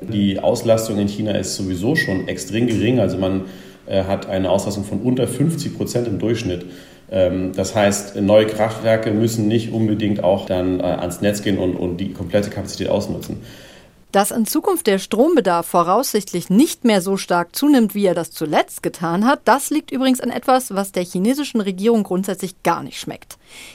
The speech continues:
Speaker 2: Chinas Wachstum hat sich nämlich verlangsamt. Die Zeiten mit sieben, acht oder sogar zehn Prozent Wachstum, die sind vorbei, sagt Grünberg. Und zwar unter anderem, weil ein extrem klimaschädlicher Wirtschaftszweig schwächelt.
Speaker 1: Die Immobilienbranche, die ein, eine,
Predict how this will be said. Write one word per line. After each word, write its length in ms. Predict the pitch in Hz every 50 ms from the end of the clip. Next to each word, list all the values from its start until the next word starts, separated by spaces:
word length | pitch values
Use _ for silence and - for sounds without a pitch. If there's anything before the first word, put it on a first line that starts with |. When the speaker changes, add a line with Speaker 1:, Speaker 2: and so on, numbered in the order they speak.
| - -
Speaker 2:
Chinas 400 | - 294 311 330 285 262 - 233
Wachstum 420 | 247 262 - - - 190 165 156
hat 160 | 175 175 -
sich 160 | - 175 170
nämlich 300 | 190 180 190 220 240 -
verlangsamt. 720 | - 269 254 214 165 160 156 - - 101 - - - - _ -
Die 120 | 196 -
Zeiten 420 | - - 240 262 302 294 - 202
mit 160 | 175 165 - -
sieben, 520 | 170 165 220 254 311 302 202 165 165 -
acht 340 | - 196 233 262 247 - -
oder 200 | - 185 180 175
sogar 280 | - 165 165 170 175 -
zehn 380 | - - - 277 285 330 370
Prozent 420 | 349 - 233 220 - 214 190 190 185
Wachstum, 520 | 196 214 - - - - 202 196 208 220 - - - - - _ -
die 120 | 214 208
sind 200 | 175 180 180 190
vorbei, 340 | - 240 233 202 185 156 156
sagt 260 | - - - - _
Grünberg. 540 | - - 170 160 156 - - - - - - _ _ -
Und 120 | 208 220
zwar 280 | 220 - - 214 - -
unter 200 | 208 202 196 -
anderem, 420 | 175 175 208 226 226 262 294 311 277
weil 240 | 196 202 208 214 202
ein 120 | 202 208
extrem 440 | 214 214 - - - 262 294 311 302
klimaschädlicher 960 | - - 311 339 359 240 170 156 - - 175 160 - 190 185 - 214 185 170
Wirtschaftszweig 720 | 180 185 180 - 208 190 - - - - 214 214 277 294 -
schwächelt. 600 | - - 196 165 165 - - - - - - - - - _ _ -
Speaker 1:
Die 260 | - 104 101 101 101
Immobilienbranche, 880 | 104 104 98 - - 107 123 139 143 135 123 - - 113 120 131 117 107
die 140 | 92 101 92
ein, 480 | 90 87 90 90 87 87 87 85 90
eine, 220 | 87 90 85 85